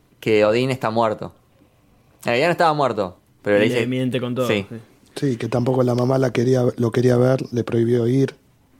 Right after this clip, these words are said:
Speaker 3: y que tampoco podía él romper la última orden que dio el
Speaker 2: Eso se lo dice
Speaker 1: Ujú.
Speaker 2: a,
Speaker 1: A los amigos.
Speaker 2: a los amigos.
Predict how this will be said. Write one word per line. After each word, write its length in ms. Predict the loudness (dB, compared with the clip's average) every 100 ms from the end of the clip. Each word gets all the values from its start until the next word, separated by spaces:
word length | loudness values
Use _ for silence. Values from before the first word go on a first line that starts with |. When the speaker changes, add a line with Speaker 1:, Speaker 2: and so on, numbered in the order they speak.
| _ _ -12
Speaker 3:
y 60 | -4
que 100 | -2
tampoco 480 | 0 0 0 0
podía 520 | 0 0 2 2 2 -2 _ _ _ _ _ _ _ _
él 140 | 0 2 2
romper 400 | 0 0 0 0
la 180 | 2 2
última 500 | 2 2 2 2 2
orden 460 | 2 0 0 -2
que 140 | -2 0
dio 420 | 2 2 0 -4
el 220 | -4 -2
Speaker 2:
Eso 200 | 0 0
se 140 | -2 0
lo 80 | 0
dice 200 | 0 0
Speaker 1:
Ujú. 60 | 0
Speaker 2:
a, 520 | 0 0 -2 -4 -4
Speaker 1:
A 40 | -4
los 100 | -2
amigos. 240 | 0 0
Speaker 2:
a 20 |
los 140 | -2 -4
amigos. 400 | -4 -4 -6